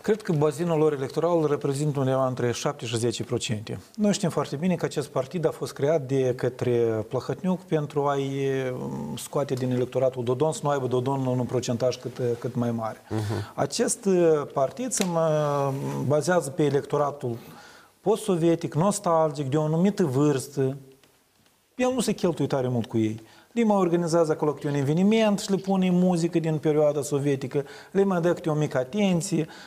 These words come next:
Speaker 1: În plus, a crea-, a creat o rețea instituționalizată foarte bună. Magazine,
Speaker 2: Mhm.
Speaker 1: farmacii și, și un om de anumită vârstă, când îi se dă acel mic pachet și la un preț mai, mai mic, el nu se mai întreabă de calitate, e expirat, nu e expirat.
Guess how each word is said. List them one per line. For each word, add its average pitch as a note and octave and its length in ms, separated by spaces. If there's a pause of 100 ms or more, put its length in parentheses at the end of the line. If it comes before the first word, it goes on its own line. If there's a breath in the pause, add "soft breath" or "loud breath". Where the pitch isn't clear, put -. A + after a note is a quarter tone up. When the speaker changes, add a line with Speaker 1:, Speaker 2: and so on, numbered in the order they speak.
Speaker 1:
În A#3+ 160
plus, A3 440 (360 loud breath)
a F3+ 100
crea-, F3+ 380
a D#3 80
creat G3 300
o F3 60
rețea E3+ 360
instituționalizată D#3 1000
foarte D3 360
bună. B2 300 (800)
Magazine, F#3+ 840
Speaker 2:
Mhm. C#3 320
Speaker 1:
farmacii F#3+ 840 (400 loud breath)
și, - 200 (300)
și F#3+ 80
un F#3+ 200
om G#3 160
de F#3 60
anumită F#3 320
vârstă, D#3+ 340
când E3 300
îi D#3+ 180
se D3+ 140
dă D#3 120
acel D3+ 320
mic C#3 300
pachet C3 440
și - 80
la C3 60
un C3 140
preț C3+ 340
mai, B2+ 300
mai C3 140
mic, D3 300
el A#3 80
nu B3+ 80
se E3 80
mai G#3+ 100
întreabă E3 260
de C3 60
calitate, B2+ 880
e D3 40
expirat, D#3 560
nu D#3+ 80
e - 20
expirat. C#3+ 500